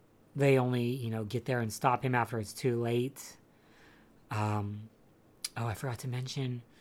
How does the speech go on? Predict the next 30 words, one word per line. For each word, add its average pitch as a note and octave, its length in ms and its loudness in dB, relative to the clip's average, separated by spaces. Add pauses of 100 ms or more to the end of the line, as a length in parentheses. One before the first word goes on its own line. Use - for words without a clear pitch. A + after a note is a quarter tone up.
(460)
while C#3+ 200 8
this B2 120 0
is C3+ 100 -2
all C3+ 120 8
happening, B2+ 680 2
the C3 200 -2
kid C#3+ 440 4
had C3+ 200 2
actually C#3 300 0
stumbled C#3 380 0
upon, C3+ 540 4 (760)
um, A2 160 -6
Candy B2+ 460 2
in A#2+ 80 2
their A#2+ 140 0
house B2+ 460 2
before C3+ 760 -2 (260)
this F3 440 -2 (100)
occurs, F3+ 500 -4 (1080)
but C3 120 0
he's C3+ 100 4
not C3+ 180 6
able C3 200 4
to, C3+ 100 -2
like, B2 160 0
untie A#2+ 280 -4
her A2 160 -2
ropes G#2+ 340 -4
or C3+ 40 -2
anything. C#3 420 -4